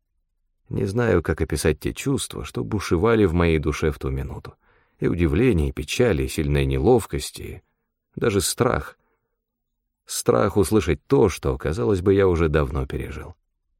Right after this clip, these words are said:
«Черер Кортиа». Голос у неё был надломленный, но взгляд она не отвела. «Княжна?» Я поклонился. «Рад видеть вас в добром здравии».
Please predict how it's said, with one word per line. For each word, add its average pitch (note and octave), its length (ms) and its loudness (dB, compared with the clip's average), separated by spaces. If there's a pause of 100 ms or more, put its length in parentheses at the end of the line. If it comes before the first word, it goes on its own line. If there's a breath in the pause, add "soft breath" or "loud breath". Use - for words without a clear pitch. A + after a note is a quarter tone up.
(460)
«Черер F#2 500 4
Кортиа». D2 540 -6 (920)
Голос A2 460 4
у G2+ 40 4
неё G2 160 4
был F2+ 180 4
надломленный, D2+ 720 2
но B2+ 160 -2
взгляд F#2+ 500 0
она F#2 200 0
не D#2+ 100 0
отвела. C#2+ 420 -6 (960)
«Княжна?» C#2 580 -2 (760)
Я D#2+ 200 2
поклонился. C2+ 640 -4 (640)
«Рад B2 340 2
видеть C3+ 300 4
вас C3 160 2
в E2+ 80 0
добром G2+ 340 4
здравии». F2 520 -2